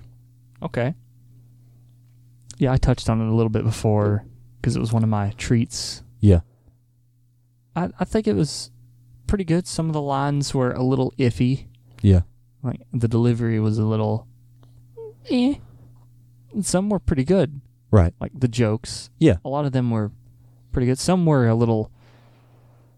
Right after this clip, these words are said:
Speaker 1: I guess, cringe-worthy. But overall, it's pretty good. I give it a seven and a half.
Speaker 2: Seven and a half?
Speaker 1: Yeah.
Speaker 2: So you, like, kinda took the half from my five and a half and put it on your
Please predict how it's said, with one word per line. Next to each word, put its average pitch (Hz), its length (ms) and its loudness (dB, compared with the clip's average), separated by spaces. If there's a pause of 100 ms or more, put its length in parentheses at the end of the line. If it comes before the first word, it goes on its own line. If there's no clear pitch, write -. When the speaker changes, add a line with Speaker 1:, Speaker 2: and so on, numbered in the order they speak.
(680)
Speaker 1:
I 131 80 -2
guess, - 460 0 (600)
cringe-worthy. 113 1300 -2 (720)
But 156 200 -2
overall, 156 720 0 (520)
it's 175 100 -4
pretty 160 200 -2
good. 147 180 -2
I 160 60 -2
give 151 120 0
it 127 60 -2
a 120 40 -4
seven 120 320 0
and 110 100 0
a - 20 -4
half. 110 260 -4 (880)
Speaker 2:
Seven 135 280 2
and 143 80 2
a 151 40 4
half? 135 300 -2 (120)
Speaker 1:
Yeah. 151 140 -4 (380)
Speaker 2:
So - 140 0
you, 110 180 2 (100)
like, 104 180 2
kinda 113 220 2
took 113 200 0
the 101 120 2
half 104 520 0 (640)
from 101 200 0
my 104 180 4
five 101 220 2
and 95 80 4
a 87 40 6
half 92 280 4
and 92 100 -6
put 101 120 4
it 95 60 6
on 90 100 4
your 90 140 4